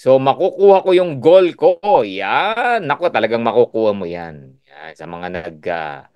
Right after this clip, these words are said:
nagsabi. Yan. Correct, coach.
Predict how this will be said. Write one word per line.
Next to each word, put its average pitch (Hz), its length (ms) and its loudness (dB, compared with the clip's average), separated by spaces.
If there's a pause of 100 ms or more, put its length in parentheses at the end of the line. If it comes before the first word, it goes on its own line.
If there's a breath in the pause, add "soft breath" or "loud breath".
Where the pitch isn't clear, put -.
(400)
nagsabi. 120 880 -4 (160)
Yan. 85 640 -14 (400)
Correct, - 400 -4
coach. - 560 -14